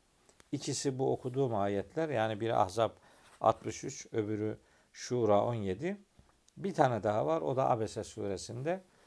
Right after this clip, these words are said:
Sen nereden bileceksin? Bilemezsin yani. Bilemez. Yani Allahu Teala söylüyor bunu. Ben söylemiyorum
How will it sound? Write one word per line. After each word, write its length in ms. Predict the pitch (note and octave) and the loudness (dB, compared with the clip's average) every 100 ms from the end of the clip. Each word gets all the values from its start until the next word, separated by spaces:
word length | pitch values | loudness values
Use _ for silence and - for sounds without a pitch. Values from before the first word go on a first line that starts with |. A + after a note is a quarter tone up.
| _ - | _ -10
Sen 300 | - D3 D3 | -4 0 4
nereden 360 | E3+ F3 G3 | 6 4 2
bileceksin? 560 | D#3+ A#2 F2+ F2 G2 G2 | 0 0 -2 -8 -8 -4
Bilemezsin 560 | A2 D3+ C3+ - - C#2+ | -2 -2 -4 -10 -14 -16
yani. 220 | C#2 - - _ _ _ _ _ _ _ _ _ _ _ _ _ _ _ - | -16 -18 -20 _ _ _ _ _ _ _ _ _ _ _ _ _ _ _ -6
Bilemez. 540 | D#3 G#2+ D2 - - _ _ _ _ _ _ _ _ _ _ _ _ _ _ _ _ _ _ _ _ - | -2 -2 -4 -14 -20 _ _ _ _ _ _ _ _ _ _ _ _ _ _ _ _ _ _ _ _ -10
Yani 180 | G2 - - | -10 -10 -8
Allahu 380 | F#2+ G#2 C3+ C3 | -6 -2 -2 -4
Teala 320 | C3+ C#3 D3+ | -6 -6 -8
söylüyor 420 | - D#3 D3 B2 G#2+ | -8 -8 -6 -8 -10
bunu. 200 | G2 F2 - - _ _ _ _ - | -12 -12 -18 -20 _ _ _ _ -4
Ben 140 | G#2+ | -4
söylemiyorum 580 | G#2+ C3 C3+ D#3+ G3 G3+ | -2 -4 -2 -2 -4 -6